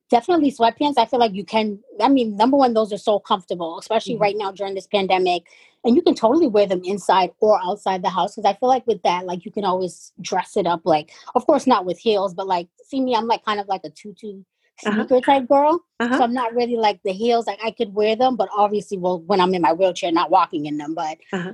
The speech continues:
Speaker 1: you know, so it's kinda like, I kinda feel like you can always, you know, spice it up with, like, a nice cute graffiti shirt and maybe some sneakers and maybe, like, a, a, even a statement necklace, like a gold chain, you know, if
Speaker 2: Uh-huh.
Speaker 1: that makes sense. So
Speaker 2: Uh-huh.
Speaker 1: that's, like, how I kind of vision that. But I would say, like, yes, fashion changes all the time. But right now I'm seeing a lot of floral more than usual.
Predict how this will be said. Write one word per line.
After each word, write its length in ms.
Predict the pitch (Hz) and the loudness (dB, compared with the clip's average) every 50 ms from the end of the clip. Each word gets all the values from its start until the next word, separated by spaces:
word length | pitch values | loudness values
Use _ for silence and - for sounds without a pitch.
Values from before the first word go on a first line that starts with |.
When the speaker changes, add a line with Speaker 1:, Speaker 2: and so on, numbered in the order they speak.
| - - | -6 0
Speaker 1:
you 180 | 220 269 370 | 2 4 4
know, 160 | 359 285 240 240 | 6 4 4 4
so 180 | 240 - 240 247 | 4 2 2 2
it's 100 | 247 - | 2 2
kinda 220 | - 294 294 302 | 0 2 2 4
like, 200 | 302 277 269 - | 2 2 2 0
I 40 | 226 | -2
kinda 220 | - 277 262 262 247 | 0 2 2 2 0
feel 100 | 277 254 | 0 0
like 140 | 233 220 | 0 0
you 80 | 220 226 | -2 -2
can 120 | - 262 | -2 -2
always, 460 | 233 208 208 208 220 220 214 196 185 226 | 0 0 0 2 2 0 0 0 -2 -4
you 80 | 277 | 0
know, 80 | 254 220 | 0 -2
spice 340 | - - - 190 208 - - | -2 -2 -2 -2 -2 -2 0
it 40 | 220 | -2
up 80 | 208 185 | -2 -2
with, 120 | 202 170 185 | -2 -2 -2
like, 160 | 175 175 - | -2 -2 -2
a 40 | 185 | -2
nice 220 | 190 190 185 - | -2 -4 -4 -6
cute 200 | _ - 226 185 | _ -10 -10 -6
graffiti 460 | - 196 180 - - 214 202 196 196 | -6 -6 -6 -4 -4 -2 -2 -2 -2
shirt 280 | 185 - - 190 180 175 | -4 0 2 2 4 4
and 80 | 180 185 | 4 4
maybe 200 | 190 190 202 185 | 4 2 2 2
some 180 | - 202 196 | 0 0 0
sneakers 600 | 165 - - 208 214 208 - 196 180 170 160 151 - - - - - - | 0 0 2 0 2 2 4 4 4 4 2 2 -2 -8 -20 -18 -8 0
and 100 | - 185 | 4 4
maybe, 220 | 214 214 214 233 | 6 6 6 6
like, 220 | 220 214 202 202 208 | 6 4 4 4 4
a, 180 | 208 196 185 - - | 2 2 2 -4 -4
a, 40 | 202 | -4
even 260 | 208 208 214 208 233 | -2 -2 0 0 0
a 80 | 233 - | 0 0
statement 540 | - - - - 185 202 208 190 185 185 190 | -6 -4 -2 0 0 0 0 -4 -4 0 0
necklace, 360 | 165 156 - - 170 170 - | 0 0 2 0 -2 0 0
like 140 | 165 156 - | -2 -2 0
a 60 | 165 | -2
gold 300 | 165 175 190 175 190 180 | 0 2 2 2 2 0
chain, 440 | - - 190 180 160 156 151 151 170 | -4 0 0 2 0 0 -2 -2 -2
you 100 | 190 190 | 0 0
know, 160 | 190 180 165 | 2 2 2
if 40 | 160 160 | 2 4
Speaker 2:
Uh-huh. 40 | |
Speaker 1:
that 160 | 165 185 190 175 | 2 2 2 2
makes 220 | 175 170 - - | -2 -4 -4 -6
sense. 240 | - 165 156 147 - _ _ - _ - | -6 -6 -6 -8 -12 _ _ -20 _ -6
So 100 | - 226 | 0 2
Speaker 2:
Uh-huh. 80 | 214 | 2
Speaker 1:
that's, 160 | 202 208 - | 2 4 2
like, 100 | 220 208 | 0 0
how 220 | - 175 208 190 190 | 2 2 2 2 2
I 140 | 190 190 180 | 0 0 -2
kind 240 | _ - 208 202 190 | _ -4 -4 -4 -4
of 80 | 175 | -6
vision 320 | 175 196 175 - 190 185 180 | -8 -10 -10 -8 -8 -4 0
that. 200 | 175 160 175 - - | 0 0 0 0 0
But 80 | 185 | 0
I 80 | 196 214 | 0 2
would 160 | 226 277 269 | 0 -2 -2
say, 160 | - 269 254 | 0 0 0
like, 180 | 240 240 226 208 196 | 2 0 -2 -2 0
yes, 240 | 214 190 185 - | -2 -2 -2 -4
fashion 400 | - 220 220 214 214 - 254 220 208 | -4 -4 -2 -2 -2 -4 -6 -6 -6
changes 460 | - 220 208 202 185 196 190 180 - - | -4 -4 -4 -4 -2 -4 -6 -6 -2 2
all 200 | 269 226 226 214 | 4 4 4 4
the 100 | 220 208 | 0 -4
time. 280 | - - 202 202 190 | -4 -2 -4 -2 -2
But 100 | 190 185 | -4 -2
right 180 | 175 196 202 202 | -2 -2 -2 -2
now 120 | 202 196 | -4 -6
I'm 80 | 190 185 | -6 -6
seeing 200 | - - 196 196 | -8 -10 -8 -6
a 40 | 190 185 | -2 2
lot 160 | 190 185 180 | 2 2 2
of 80 | 175 _ | 0 _
floral 460 | - 220 208 202 202 196 190 185 180 | -4 -2 0 2 2 2 2 0 0
more 260 | 185 190 190 190 190 | -2 0 0 0 0
than 240 | 170 180 185 185 180 | 0 -2 -4 -4 -4
usual. 560 | 190 214 208 185 190 175 175 160 156 170 175 | -4 -4 -4 -2 -2 -2 -2 -2 -4 -6 -8